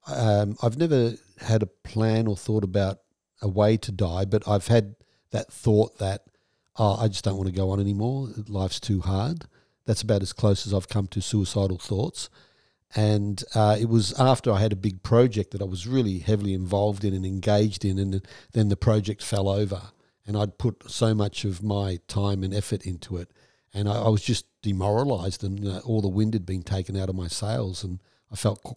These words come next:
quite depressed. And, um, interestingly, what the thing that got me out of that was, um, 'cause the project was in northern Queensland, I went back to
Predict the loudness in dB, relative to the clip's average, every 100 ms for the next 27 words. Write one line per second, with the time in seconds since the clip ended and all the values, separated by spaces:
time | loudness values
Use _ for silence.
0 | -4 -2 -2 -4 -4 -2 -2 -4 -8 -10
1 | -8 -6 -6 -6 -10 _ _ _ _ _
2 | 0 0 2 2 2 2 2 2 0 _
3 | _ -4 2 4 2 0 _ _ _ _
4 | 0 0 2 2 2 2 0 -2 -6 -8
5 | -14 _ _ _ _ _ _ _ _ _
6 | _ -4 0 0 -4 -8 -8 -4 -2 2
7 | 2 2 -4 -6 -4 -2 -2 -4 -4 -2
8 | -2 -2 -4 -4 -4 -4 -2 -4 -4 -4
9 | -6